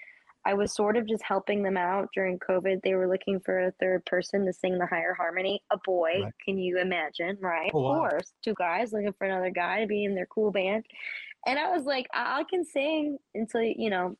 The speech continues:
Speaker 1: so you can do these live streams on Tuesdays until you find a third
Speaker 2: <laughs>
Speaker 1: person." And, I mean, it was,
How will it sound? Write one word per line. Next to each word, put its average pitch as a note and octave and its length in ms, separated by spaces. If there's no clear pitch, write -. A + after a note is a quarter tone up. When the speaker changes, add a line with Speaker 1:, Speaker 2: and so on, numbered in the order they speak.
Speaker 1:
so - 160
you G#3+ 160
can A3 120
do G#3+ 140
these G3 160
live F#3 280
streams G#3+ 360
on G3 120
Tuesdays G3+ 560
until F3+ 240
you F3+ 160
find F3 180
a - 120
third E3+ 140
Speaker 2:
<laughs> - 20
Speaker 1:
person." E3+ 480
And, D#3+ 220
I E3+ 80
mean, E3+ 220
it E3 100
was, - 340